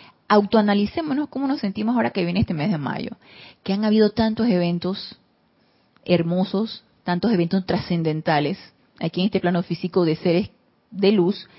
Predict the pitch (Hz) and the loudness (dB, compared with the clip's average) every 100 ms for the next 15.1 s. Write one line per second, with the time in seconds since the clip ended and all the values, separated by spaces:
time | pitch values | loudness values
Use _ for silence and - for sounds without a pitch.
0 | - - - - - _ _ - 196 202 | -20 -20 -20 -20 -20 _ _ -4 2 4
1 | 220 - _ _ _ _ 160 - 170 190 | 4 2 _ _ _ _ -4 0 2 4
2 | 240 240 240 240 247 214 151 143 202 - | 4 2 -2 0 2 2 2 2 -2 -8
3 | - _ _ _ _ 202 185 165 156 202 | -20 _ _ _ _ -4 -2 2 2 2
4 | 214 214 214 202 165 170 180 190 - _ | 0 0 0 0 0 -2 -4 -6 -10 _
5 | _ _ _ - 175 180 196 226 - _ | _ _ _ -2 0 0 0 -2 -6 _
6 | _ _ - 165 160 156 143 135 131 123 | _ _ -4 0 2 2 0 -2 -4 -6
7 | - 170 156 151 143 139 143 147 160 - | -4 0 2 0 -2 -4 -8 -10 -10 -12
8 | - - - - - 180 175 214 208 - | -12 -20 -20 -14 -2 0 6 6 6 4
9 | 240 226 233 226 220 277 - 196 170 180 | 4 8 8 8 4 2 -2 -4 0 2
10 | 196 - _ _ _ _ _ _ - 180 | 2 -2 _ _ _ _ _ _ 4 4
11 | 185 190 214 - - - 196 185 165 175 | 6 2 0 -4 -12 -8 -2 2 4 4
12 | 175 - 202 - 156 175 185 175 170 208 | 0 0 0 0 -2 -2 -4 -2 -2 -2
13 | 277 - 220 170 - 196 - 202 - 160 | -4 -4 -2 -2 0 0 4 2 2 -2
14 | 165 185 208 175 160 165 233 311 415 - | 0 0 0 0 -2 -4 -6 -6 -6 -6
15 | - | -8